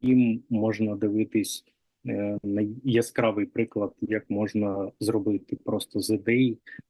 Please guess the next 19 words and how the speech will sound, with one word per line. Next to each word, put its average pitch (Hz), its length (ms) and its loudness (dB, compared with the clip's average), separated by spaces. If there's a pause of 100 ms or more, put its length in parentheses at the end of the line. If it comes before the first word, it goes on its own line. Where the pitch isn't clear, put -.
реалізувати 101 640 -2
повноцінний 104 1120 -2
проект, 110 520 -2 (120)
який 98 640 -2 (480)
вже 101 240 -2
знають 104 580 -2
за 98 260 0
кордоном 101 640 0
дуже 101 280 2
активно. 98 580 -4 (680)
А 110 420 0
ініціатором, 131 920 4 (420)
ну, 120 360 2
саме 117 380 2
ідеї 127 560 4
для 110 220 -4
створення, 113 720 0
окрім, 107 440 -2 (160)
ем, 107 680 -2